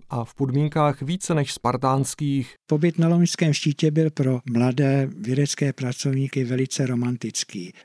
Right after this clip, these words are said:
Speaker 2: Pochopitelně ta romantika byla následkem nestandardnosti. Na tom Lomnickém štítě byly takové podmínky, které v normálním životě těžko uvidíte. Bylo možno se tam dostat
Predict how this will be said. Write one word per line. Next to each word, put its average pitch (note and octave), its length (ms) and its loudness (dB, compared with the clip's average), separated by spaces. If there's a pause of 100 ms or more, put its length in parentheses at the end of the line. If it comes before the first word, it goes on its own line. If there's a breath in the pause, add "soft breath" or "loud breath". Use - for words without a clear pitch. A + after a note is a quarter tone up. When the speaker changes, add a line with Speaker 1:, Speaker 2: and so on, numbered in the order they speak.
Speaker 2:
Pochopitelně D#3+ 1040 2
ta D3 140 2
romantika C#3+ 720 2
byla D3 300 2 (240)
následkem C3 720 0
nestandardnosti. B2 1080 -4 (140)
Na C3+ 120 2
tom D#3 200 2
Lomnickém D#3 560 4
štítě C#3+ 400 -2 (220)
byly C#3+ 520 2
takové C#3+ 440 2
podmínky, C3+ 600 0
které C3+ 540 0
v A#2+ 300 -8
normálním C3+ 600 2
životě B2+ 480 0 (200 loud breath)
těžko C3+ 400 0
uvidíte. A2+ 720 -4 (380 loud breath)
Bylo C3+ 220 2
možno C#3 280 4
se D3+ 140 -2
tam C#3+ 180 2
dostat C#3 400 0